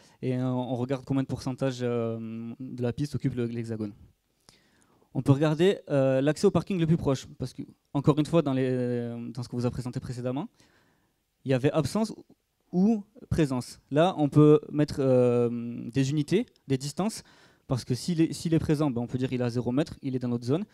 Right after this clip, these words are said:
Sinon, on peut créer des distances à un parking le plus proche. Ça peut être intéressant pour, euh, pour savoir si, euh, si un, un, un gros parking est à côté de notre station, qui faci-, qui faciliterait, qui fali-, faciliterait, wow,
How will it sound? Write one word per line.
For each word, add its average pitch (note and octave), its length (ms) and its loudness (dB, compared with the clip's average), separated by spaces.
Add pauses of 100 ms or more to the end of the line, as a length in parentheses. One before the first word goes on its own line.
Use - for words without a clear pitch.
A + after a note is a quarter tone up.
(160)
Sinon, D#3 400 0
on C#3 80 0
peut E3 260 8
créer D#3 240 -2
des C#3+ 100 2
distances C3 440 -2
à C3 220 -2
un C3 40 -2
parking - 260 -6
le C#3 80 0
plus C3+ 120 0
proche. - 340 0 (460)
Ça - 180 -2
peut C#3 120 2
être - 120 -2
intéressant C3+ 460 -2
pour, B2 220 0
euh, B2 200 2
pour - 220 -8
savoir B2+ 280 0
si, A#2+ 360 -4
euh, A2+ 160 -2 (280)
si - 160 -8
un, A#2+ 520 -2
un, B2 100 -10
un B2+ 120 -6
gros A#2+ 220 2
parking C3+ 360 0
est B2 100 -4
à B2 60 -2
côté B2 240 0
de B2 40 -2
notre A#2+ 120 -4
station, D3 560 0
qui C3+ 160 -8
faci-, - 280 -6
qui - 120 -18
faciliterait, C3+ 500 -6 (160)
qui B2+ 160 -10
fali-, - 640 -6
faciliterait, F3 1080 -2
wow, D3 200 2